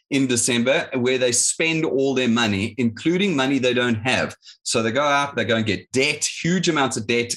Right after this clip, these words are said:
credit card debts, whatever, to pay for gifts for people they don't like and who are not gonna give them nice things back. You know how Christmas works, huh?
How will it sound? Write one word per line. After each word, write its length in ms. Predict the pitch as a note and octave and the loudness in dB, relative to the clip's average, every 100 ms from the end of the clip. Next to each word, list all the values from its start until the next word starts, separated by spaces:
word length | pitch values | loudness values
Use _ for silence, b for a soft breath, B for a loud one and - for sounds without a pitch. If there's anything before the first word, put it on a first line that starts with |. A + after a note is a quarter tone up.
| - | -4
credit 280 | C#3+ C#3 | -4 -4
card 300 | - C#3 B2+ | -2 0 0
debts, 320 | B2 A#2+ A#2 - | 0 -2 -2 -2
whatever, 480 | A2+ B2+ B2 B2 B B B | 0 2 2 0 B B B
to 120 | - | -2
pay 400 | A#2 - D#3 F3+ | -2 -4 -2 0
for 240 | G3 G3 D#3+ | 0 -2 -4
gifts 380 | C#3 D#3 D#3 - | 0 0 0 -4
for 180 | C#3 | -4
people 340 | A#2 D#3+ - D#3 | -2 -2 0 0
they 140 | C#3 | 0
don't 260 | C3+ C#3 B2+ | 0 0 0
like 380 | A2 A#2 B2 - | 0 0 -2 -2
and 160 | A#2 | 0
who 140 | A2+ A#2+ | 0 2
are 40 | |
not 220 | A2+ A2 | 0 0
gonna 200 | A2+ A2 | 0 0
give 180 | G2+ G2 | 0 0
them 100 | G2+ | 0
nice 220 | G2 F#2 | 0 -2
things 160 | G2+ F#2 | -2 0
back. 260 | F#2 - | 0 0
You 80 | A#2 | 0
know 80 | B2 | 0
how 140 | F#2+ | 0
Christmas 400 | E2 F#2 - D#2 | -2 -4 -4 -4
works, 220 | D2 - - | -4 -4 -2
huh? 160 | D3 | -2